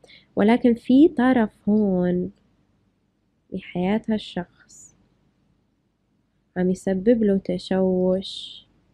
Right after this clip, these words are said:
عاطفي، وممكن أيضا الشخص اللي بحياته، بحياة حبيبك، بحياة شريكك، عم يستغل، آه، عم يستغل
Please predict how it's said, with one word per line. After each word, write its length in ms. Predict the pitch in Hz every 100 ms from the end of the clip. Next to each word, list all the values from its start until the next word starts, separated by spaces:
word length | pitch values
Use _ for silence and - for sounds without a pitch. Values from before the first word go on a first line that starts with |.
| _ _ _ _ _ _ _ _ _ -
عاطفي، 680 | 160 165 - 165 - - - _ _ _ _ _ _ _ _ _ _ _ _ _ _ _ _
وممكن 460 | 220 220 233 226 202
أيضا 280 | - 208 196
الشخص 520 | 196 - 214 - -
اللي 200 | 190 190
بحياته، 920 | 185 - 185 190 226 226 - 196 233 269 _ _ _ _ _ 196
بحياة 340 | - 190 190
حبيبك، 500 | - 175 190 202 190 196
بحياة 280 | - 185 190
شريكك، 580 | - 185 208 - 226 196
عم 240 | 202 202
يستغل، 1000 | 202 - - - 202 190 240 262 214 196 226 _ _ _ _ _ _ _ _ _ _ _
آه، 680 | 185 180 175 175 175 175 185
عم 100 | 185
يستغل 540 | 196 - - 196 233